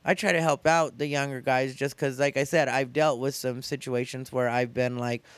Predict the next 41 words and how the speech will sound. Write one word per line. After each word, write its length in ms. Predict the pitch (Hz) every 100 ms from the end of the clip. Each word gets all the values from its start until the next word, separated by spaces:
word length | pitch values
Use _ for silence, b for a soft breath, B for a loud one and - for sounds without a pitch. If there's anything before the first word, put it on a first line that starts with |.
| B
"Well, 160 | - 170
why 160 | 190 277
do 60 |
you 80 | 269
have 160 | 220 208
to 100 | 131
be 220 | 123 175
like 240 | 139 117
that? 200 | 117 110
Why 160 | 107 143
can't 280 | - 175 165
you 80 | 156
just 340 | 147 147 139
be, 420 | 135 143 135 131 b b b -
you 140 | 135
know, 360 | 123 80 73 123 _ _ _ _ _ _ _ - _
just 240 | 131 139 131
be 120 | 143
cool 280 | - 156 170
since 280 | - 143 139
I'm 240 | 143 147
cool 260 | 151 160 151
with 200 | 131 -
you?" 400 | 165 202 147 156 b b b b
Or, 460 | - 135 131 131 98 98
you 140 | 147
know, 100 | 139
"I 200 | 139 151
already 440 | 135 160 175 208 214
respect 500 | 156 - 135 127 -
you. 80 | 127
I 120 | 131
already 360 | 143 151 165 139
give 320 | - 147 143
it 100 | 135
up. 180 | 135 - _ _ - 120
Like, 280 | 139 131 143
you 80 |
don't 220 | 147 156 156
have 280 | 147 143 -
to 400 | 143 135 135